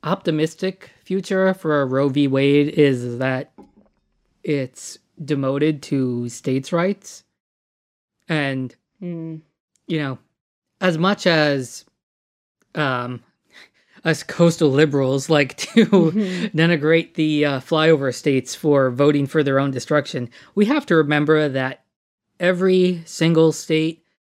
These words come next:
Speaker 1: except for maybe Vermont and Oklahoma, are narrower than sixty forty, whichever way they lean.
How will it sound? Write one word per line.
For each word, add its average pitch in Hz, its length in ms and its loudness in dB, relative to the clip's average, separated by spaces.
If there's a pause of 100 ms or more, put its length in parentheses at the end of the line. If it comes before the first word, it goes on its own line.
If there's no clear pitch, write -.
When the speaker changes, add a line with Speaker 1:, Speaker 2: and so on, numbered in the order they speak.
(880)
Speaker 1:
except - 380 -8
for 147 300 -2
maybe 147 760 0 (300)
Vermont 143 680 -2
and 147 280 0
Oklahoma, 151 800 0
are 139 420 -4 (960)
narrower 160 880 2
than 147 200 2
sixty 139 440 -2
forty, 131 380 0
whichever 135 480 0
way 131 200 0
they 117 160 -10
lean. 117 400 -18